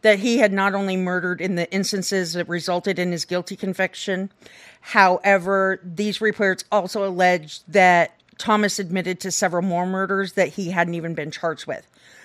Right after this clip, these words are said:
Uh, if all this is true, we still may never know the true number of victims murdered by Thomas Neal Cream, especially since people haven't been including the patients who died due to complications from abortion procedures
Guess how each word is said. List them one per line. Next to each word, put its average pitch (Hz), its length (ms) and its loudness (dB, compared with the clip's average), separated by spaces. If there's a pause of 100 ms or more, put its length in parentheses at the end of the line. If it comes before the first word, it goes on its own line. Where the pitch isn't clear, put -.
(300)
Uh, 220 140 4 (240)
if 220 180 4
all 269 160 10
this 226 220 2
is 196 160 -4
true, 277 520 -4
we 202 220 -2
still 269 560 -2
may 214 240 0
never 185 320 -2
know 170 440 -2
the 175 100 -6
true 240 280 -4
number 185 400 0
of 185 100 -4
victims 175 460 -6
murdered 170 440 -6
by 147 160 0
Thomas 151 380 -8
Neal 143 160 -8
Cream, 214 300 -6 (500)
especially 196 600 0
since 196 280 -4
people 190 480 -6 (120)
haven't 165 300 -2
been 214 160 0
including 208 560 -4 (300)
the 233 60 -4
patients 233 600 -4 (380)
who 285 200 -2
died 180 440 4
due 185 180 -4
to - 180 -10
complications 175 880 -6
from 170 180 -6
abortion 175 480 -4
procedures 294 720 -10